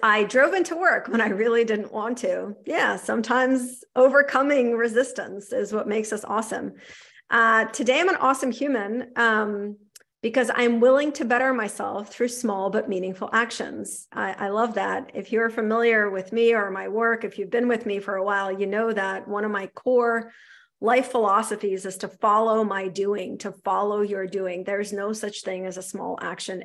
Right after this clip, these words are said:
Every single action that you take, if you do it consistently, has a huge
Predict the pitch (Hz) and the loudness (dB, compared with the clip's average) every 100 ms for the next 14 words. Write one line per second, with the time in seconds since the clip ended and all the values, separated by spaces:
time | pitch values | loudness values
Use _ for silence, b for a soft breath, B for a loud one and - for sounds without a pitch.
0 | - 220 214 262 269 - 220 220 208 196 | -2 -2 0 -4 -4 -4 0 0 0 2
1 | 233 - - 185 185 - - 330 214 180 | 2 0 -8 -8 -6 -6 -6 -6 -4 -4
2 | 180 - B B B _ - 208 196 208 | -6 -14 B B B _ -6 -4 0 0
3 | - 214 196 185 - 208 185 180 180 180 | -2 -6 -6 -6 -6 -8 -8 -10 -10 -10
4 | 180 - 226 220 | -8 -4 -2 -2